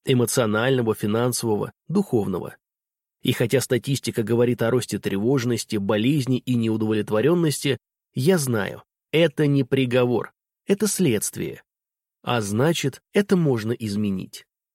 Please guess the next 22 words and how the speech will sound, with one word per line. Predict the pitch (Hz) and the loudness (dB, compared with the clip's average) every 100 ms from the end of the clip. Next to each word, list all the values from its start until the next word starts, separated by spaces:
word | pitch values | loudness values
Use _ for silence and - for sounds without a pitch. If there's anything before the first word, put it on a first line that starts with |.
| _ _ _ _ _ _ _ _ _ _ _ _ _ _ - | _ _ _ _ _ _ _ _ _ _ _ _ _ _ -2
Изобилие, | 131 110 117 110 180 139 98 - _ - | 0 0 0 0 0 0 -2 -8 _ -2
если | 147 190 202 | 0 2 2
понимать | 196 185 185 156 113 | 2 2 4 2 0
под | 123 123 | 0 0
ним | 135 107 | 0 0
способность | - 120 - 127 110 - | -2 -2 0 0 -2 -4
человека | - 123 123 147 143 120 | -4 0 2 2 2 0
легко | 127 - 160 | 0 0 -2
переживать | - 120 120 113 123 113 - | 0 0 0 2 0 0 0
то, | 139 | 0
чего | - 113 120 | 0 -2 0
он | 120 | -2
искренне | - 135 - 104 101 104 | -2 -6 -2 -4 -2 -2
хочет, | - 214 123 - _ _ _ | -2 0 -2 -8 _ _ _
подчиняется | 214 - 202 180 190 196 196 | -4 0 2 4 4 2 0
своим | 175 123 113 110 | -2 0 0 0
законам. | 110 110 117 101 - - _ _ _ _ _ _ | -2 0 0 -2 -4 -12 _ _ _ _ _ _
И | 123 | -2
главная | 120 127 165 147 127 | 2 2 2 4 2
причина | 107 107 101 123 113 | 0 -4 -2 0 0
жизни | 101 123 120 110 104 | 0 0 0 0 -4
впроголодь | - 156 202 151 101 - - | -4 0 2 2 -2 -4 -12